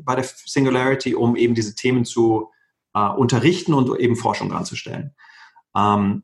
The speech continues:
und davon hast du Hunderte, wenn nicht gar Tausende wirklich rund um die Welt. Und dann hast du eine riesen Community rund um die Singularity University.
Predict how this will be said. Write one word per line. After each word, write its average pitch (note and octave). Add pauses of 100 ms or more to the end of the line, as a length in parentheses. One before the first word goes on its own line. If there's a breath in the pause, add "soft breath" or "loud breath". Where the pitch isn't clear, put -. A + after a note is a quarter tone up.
und G#2+
davon B2+
hast C#3+
du B2
Hunderte, C#3
wenn A#2+
nicht B2
gar A2+
Tausende A#2+
wirklich A#2
rund A#2
um A2
die G2
Welt. E3 (460)
Und A#2+
dann C#3
hast E3
du F3
eine D#3
riesen F3
Community C3
rund G#2+
um G#2
die G2
Singularity G#2
University. G2